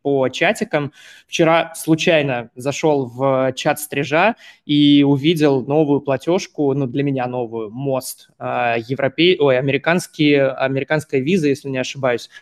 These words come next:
с три дэ секьюром. Э, комса, конечно, большая, но большая комса сейчас, в принципе, везде. Вот. Э, чуть-чуть посерчите, у Трафик Кардинала есть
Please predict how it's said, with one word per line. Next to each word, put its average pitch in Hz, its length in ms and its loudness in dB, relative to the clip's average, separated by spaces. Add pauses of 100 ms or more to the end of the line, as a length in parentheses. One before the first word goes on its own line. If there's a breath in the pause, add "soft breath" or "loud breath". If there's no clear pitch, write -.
(160 loud breath)
с - 100 -18
три 160 140 2
дэ 151 140 4
секьюром. 180 680 2 (380 loud breath)
Э, 135 440 4 (960)
комса, 165 340 2
конечно, 147 300 -2
большая, 175 600 2
но 156 300 2
большая 151 520 0
комса 143 340 -4
сейчас, - 280 -10
в - 60 -20
принципе, 139 380 -8
везде. 117 520 -8 (640 soft breath)
Вот. 139 400 -2 (100)
Э, 135 360 -4 (260)
чуть-чуть 196 380 2
посерчите, 185 840 0
у 151 80 -4
Трафик 165 320 -2
Кардинала 156 460 0
есть 147 320 -2